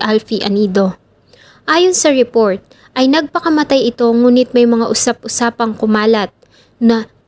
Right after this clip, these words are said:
pinatay ito ng kapatid ng kanyang nobya noon na anak ng dating Minister of Defense, former Senator,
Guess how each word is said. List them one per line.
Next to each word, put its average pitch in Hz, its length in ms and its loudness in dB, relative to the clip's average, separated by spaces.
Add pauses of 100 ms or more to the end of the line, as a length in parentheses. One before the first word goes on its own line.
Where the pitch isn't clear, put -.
(100)
pinatay 240 480 0
ito 247 180 -2
ng 233 220 0
kapatid 226 480 -4
ng 220 160 0
kanyang 214 320 2
nobya 233 400 2
noon 214 320 0
na - 80 -4
anak 214 240 0
ng 214 240 -4
dating 262 400 -2
Minister 262 480 2
of 226 160 -2
Defense, 214 720 -2 (480)
former 247 480 2
Senator, 220 720 -2